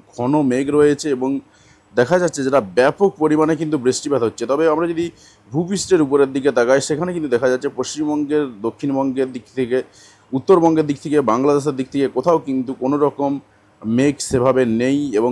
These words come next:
যদিও বা একটু আধটু মেঘ রয়েছে, সেটা পূর্ব মেদিনীপুর, পশ্চিম মেদিনীপুরের দিক থেকে একটু আধটু মেঘ রয়েছে, তাও সামান্য পরিমাণে।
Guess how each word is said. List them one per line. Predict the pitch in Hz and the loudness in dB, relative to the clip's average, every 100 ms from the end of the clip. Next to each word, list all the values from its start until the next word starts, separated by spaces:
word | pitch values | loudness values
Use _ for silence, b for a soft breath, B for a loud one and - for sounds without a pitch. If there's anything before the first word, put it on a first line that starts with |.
| 117 | 0
যদিও | 127 151 175 | -2 0 2
বা | 156 | 2
একটু | 143 143 | 0 -4
আধটু | 135 131 | -2 -2
মেঘ | 120 131 | -2 0
রয়েছে, | 139 131 127 | 2 0 0
সেটা | 127 123 | -4 -4
পূর্ব | 139 143 151 | -2 -2 0
মেদিনীপুর, | 147 147 143 127 | 0 -2 -4 -4
পশ্চিম | 120 - 139 | -4 -4 -4
মেদিনীপুরের | 135 135 131 131 | -4 -4 -2 -4
দিক | 123 - | -6 -8
থেকে | 127 | -6
একটু | 120 123 | -4 -4
আধটু | 113 139 | -6 -4
মেঘ | 123 127 | -2 0
রয়েছে, | 147 147 151 | 0 0 0
তাও | 123 131 | 0 0
সামান্য | - 107 123 147 | -2 -4 -2 -2
পরিমাণে। | 139 143 147 | -2 0 -2